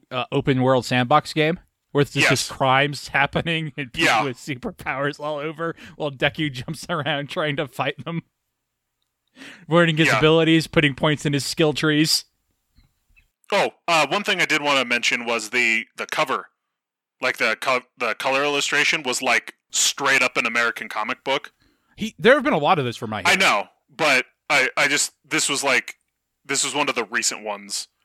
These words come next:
Speaker 1: Yeah, with the Jump logo in the corner where the Marvel
Speaker 2: Yeah.
Speaker 1: or D C logo usually is.
Speaker 2: Yeah.
Speaker 1: Yeah, th-, those are always fire in my opinion, but yeah,
Speaker 2: Yeah.
Speaker 1: I don't even notice them anymore 'cause they're pretty common, although it has been a little while.
Speaker 2: Yeah, I just, I, I noticed that and was like, "Oh yeah,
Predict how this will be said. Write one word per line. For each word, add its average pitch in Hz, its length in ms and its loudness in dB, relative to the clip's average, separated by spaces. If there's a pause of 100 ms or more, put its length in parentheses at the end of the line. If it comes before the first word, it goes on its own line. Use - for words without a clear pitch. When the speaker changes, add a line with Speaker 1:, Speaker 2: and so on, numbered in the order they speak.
Speaker 1:
Yeah, 135 180 2
with 147 160 0
the 135 100 -4
Jump 135 320 -2
logo 151 320 0
in 156 80 -2
the 147 80 -2
corner 151 380 -2
where 131 100 0
the 117 80 0
Marvel 120 320 6
Speaker 2:
Yeah. 127 60 4
Speaker 1:
or 113 60 0
D 113 160 -4
C 127 200 -2
logo 131 280 2
usually 143 480 0
is. 160 240 -6 (200)
Speaker 2:
Yeah. 139 260 2
Speaker 1:
Yeah, 107 100 -6
th-, 147 220 4
those 180 260 0
are 151 140 4
always 143 360 2
fire 110 360 -6
in 90 100 -20
my 95 120 -14
opinion, 90 460 -20
but 113 120 -18
yeah, 110 120 -10
Speaker 2:
Yeah. 135 160 4 (260)
Speaker 1:
I 156 100 2
don't 165 180 -2
even 143 180 -8
notice 131 260 -4
them 110 160 -12
anymore 98 340 -16
'cause - 340 -18 (360)
they're 123 100 -6
pretty 113 260 -4
common, 104 380 -2
although 113 220 -2
it 110 80 -2
has 117 200 -4
been 110 160 -4
a 90 60 -16
little 95 240 -14
while. 90 300 -14 (460)
Speaker 2:
Yeah, 113 220 0 (100)
I 147 140 0
just, 135 220 -4
I, 147 200 2 (220)
I 135 120 2
noticed 131 320 -2
that 139 80 2
and 135 80 0
was 120 120 -6
like, 120 140 -4
"Oh 277 40 4
yeah, 214 240 4